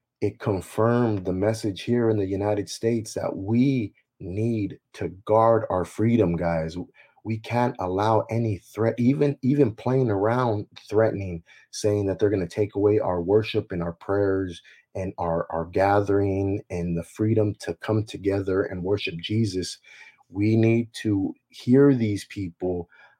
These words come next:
Um, we need to guard the freedom of religion. Uh, lately, I've been walking around the trails here in Florida, and, uh, a few days ago in Stewart, an alligator attacked and seriously injured a man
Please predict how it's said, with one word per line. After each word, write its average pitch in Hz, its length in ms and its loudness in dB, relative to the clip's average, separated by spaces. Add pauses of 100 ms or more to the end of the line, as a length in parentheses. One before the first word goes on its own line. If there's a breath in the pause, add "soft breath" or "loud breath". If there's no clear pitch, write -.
(140)
Um, 87 480 -2 (160)
we 101 120 -2
need 110 240 2
to 95 80 -4
guard 113 540 2
the 107 60 -4
freedom 110 360 0
of 90 160 -4
religion. 87 560 -2 (460 soft breath)
Uh, 90 180 2
lately, 110 720 2
I've 98 140 0
been 90 200 0
walking 104 360 2
around 101 720 2
the 85 100 -4
trails 107 600 4
here 107 140 0
in 98 120 -2
Florida, 107 800 0 (440 soft breath)
and, 95 260 -4
uh, 82 380 0
a - 80 -4
few 110 260 -6
days 107 380 4
ago 87 500 0 (840)
in 87 120 -8
Stewart, 113 720 0
an 95 160 -8
alligator 107 720 0
attacked 110 480 -6
and 95 120 -8
seriously 110 560 -6
injured 104 460 0
a 90 80 4
man 98 460 0